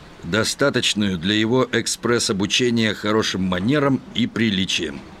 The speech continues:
Ни один уважающий себя крепкий парень не обидит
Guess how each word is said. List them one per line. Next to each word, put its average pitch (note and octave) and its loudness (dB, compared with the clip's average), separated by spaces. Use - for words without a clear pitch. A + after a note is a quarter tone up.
Ни G2+ 0
один F3 2
уважающий C3 4
себя A2 0
крепкий A2+ -2
парень A#2+ 0
не A2 0
обидит C#3 0